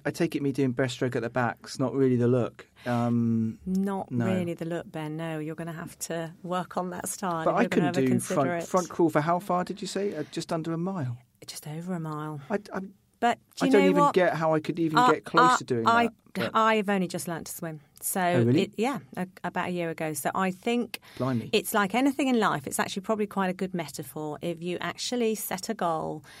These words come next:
Speaker 2: and you work back from that goal and you plan it and you add in a little sprinkle of drive and determination,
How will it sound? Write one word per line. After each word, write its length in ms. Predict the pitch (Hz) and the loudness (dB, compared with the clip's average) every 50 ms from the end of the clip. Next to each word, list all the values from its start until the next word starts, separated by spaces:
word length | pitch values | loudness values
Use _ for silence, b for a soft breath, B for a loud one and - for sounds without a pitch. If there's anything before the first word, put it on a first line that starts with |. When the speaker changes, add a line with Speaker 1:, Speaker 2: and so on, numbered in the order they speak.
| B B B B _ - | B B B B _ -8
Speaker 2:
and 240 | 170 160 160 156 | -6 -6 -6 -6
you 100 | 156 156 | -6 -4
work 220 | 151 175 170 - - | -2 -2 -2 2 4
back 160 | 240 - 185 | 4 4 4
from 160 | - 214 208 | 2 -2 0
that 180 | 196 185 - - | 0 0 -2 -2
goal 340 | - 165 160 160 160 156 - | 0 0 0 0 0 -2 -4
and 160 | 156 151 151 | -4 -6 -6
you 80 | 147 147 | -8 -10
plan 360 | - - - 220 214 196 170 | -8 -4 0 0 2 2 0
it 400 | 160 175 - - - - - - - - - | -2 -4 -6 -6 -8 -8 -10 -10 -10 -10 -8
and 360 | 185 175 170 165 160 156 - | -6 -6 -4 -6 -6 -8 -6
you 320 | 165 160 156 156 156 160 - _ _ _ _ _ - | -4 -2 -2 -2 -2 -4 -6 _ _ _ _ _ -4
add 200 | 185 196 208 208 | 0 2 2 2
in 220 | 202 196 190 180 170 | 2 2 2 0 0
a 80 | 156 | -2
little 180 | 165 196 208 202 | -2 0 0 0
sprinkle 480 | 202 - - - 214 202 202 202 196 | -2 -2 -2 -2 -2 -2 0 0 0
of 180 | 170 170 165 - | 0 -2 -2 -6
drive 480 | - - 190 202 190 190 190 185 180 170 | -6 -2 0 2 2 2 2 2 0 0
and 180 | 175 175 175 165 - - - 175 170 170 170 170 | -2 -4 -4 -6 -6 -4 -2 -2 -2 0 -2 -4
determination, 720 | 165 160 156 151 - - - 143 143 143 156 165 165 - | -4 -4 -6 -6 -8 -6 -6 -4 -4 -4 -4 -6 -8 -10